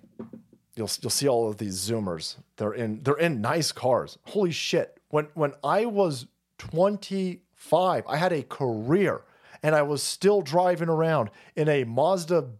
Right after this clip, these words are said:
B one thousand or B two thousand, the world's smallest motherfucking truck. It's a small fucking four-cylinder truck. I think one of the, uh, cylinders was frozen. I had a, a, a, a broken, um,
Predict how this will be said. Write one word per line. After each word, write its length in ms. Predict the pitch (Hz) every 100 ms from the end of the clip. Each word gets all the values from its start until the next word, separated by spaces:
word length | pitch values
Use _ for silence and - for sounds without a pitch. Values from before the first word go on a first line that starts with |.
| _
B 200 | 165 208
one 220 | 190 196
thousand 360 | 185 185 190 170
or 80 | 127
B 220 | 117 190
two 180 | - 196
thousand, 240 | 190 - - - -
the 120 | - 170
world's 340 | 220 254 247
smallest 480 | - 196 240 226 196
motherfucking 480 | 220 208 220 - 156
truck. 340 | - 180 - _ _ _ _ _
It's 160 | 151 220
a 180 | 202 151 135 156 170
small 680 | - - - 180 214 247 226 - - _ _
fucking 340 | 226 226 220
four-cylinder 880 | 156 - 214 262 269 - 262 254 254
truck. 440 | 220 - 214 214 - _ _ _ _ _ _
I 60 | 175
think 280 | 175 175 143
one 220 | 208 247
of 160 | 240 180
the, 200 | 202 185
uh, 140 | 156
cylinders 600 | - 214 220 214 202 147
was 160 | 143 -
frozen. 580 | - 175 196 214 214
I 60 | 160
had 160 | 139 123
a, 40 |
a, 420 | 98 90 82 110
a, 340 | 95 113 98 95 113
a 40 |
broken, 840 | 101 113 156 214 202 180 127 98 98 _ _ _ _ _ _ _ _ _ -
um, 540 | 98 92 87 82 78